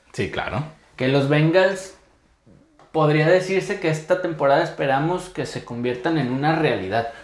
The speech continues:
Speaker 1: Así es, tienen que re-, reafianzar lo que ya hicieron la temporada
Speaker 2: Ujú.
Speaker 1: pasada. Que no, vaya, demostrar que no fue casualidad que
Speaker 2: Exacto.
Speaker 1: llegaron ahí.
Speaker 2: Dos equipos, fíjate, dos equipos de los cuales no hemos hablado mucho porque están como en este limbo de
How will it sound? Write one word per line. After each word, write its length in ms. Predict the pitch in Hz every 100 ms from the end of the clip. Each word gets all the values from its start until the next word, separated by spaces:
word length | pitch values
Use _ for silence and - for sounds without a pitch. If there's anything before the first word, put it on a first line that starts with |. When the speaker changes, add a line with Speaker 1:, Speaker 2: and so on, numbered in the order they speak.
| -
Speaker 1:
Así 320 | 123 120 135
es, 140 | 107
tienen 240 | 123 139 151
que 220 | 156 165
re-, 300 | 143 151 156
reafianzar 1120 | 123 131 120 113 - 131 127 139 - 151 175
lo 120 | 196 -
que 120 | 135
ya 60 |
hicieron 520 | 135 147 123 90 90 92
la 100 | 95
temporada 300 | 98 101 151
Speaker 2:
Ujú. 40 |
Speaker 1:
pasada. 440 | - 123 104 90 -
Que 100 | 131
no, 580 | 151 170 170 131 - -
vaya, 300 | 131 147 123
demostrar 360 | 131 131 143 170
que 80 |
no 80 | 175
fue 120 | 170
casualidad 480 | 170 156 110 90 78 - - -
que 60 |
Speaker 2:
Exacto. 200 | 117 113 104
Speaker 1:
llegaron 300 | 98 104 101
ahí. 220 | 78 - _ _ _ -
Speaker 2:
Dos 360 | 160 190 196
equipos, 460 | - - 220 - 226
fíjate, 380 | 214 190 185 139
dos 180 | 151 156
equipos 300 | 170 190 185
de 60 |
los 120 | 156
cuales 240 | 156 156 170
no 80 | 170
hemos 200 | 175 160
hablado 280 | 165 156 165
mucho 340 | 165 160 180 -
porque 340 | 151 147 -
están 460 | - 139 - 147 151
como 240 | 170 165
en 100 | 151
este 320 | 151 151 - 156
limbo 600 | 156 160 160 156 165 160
de 340 | 139 123 117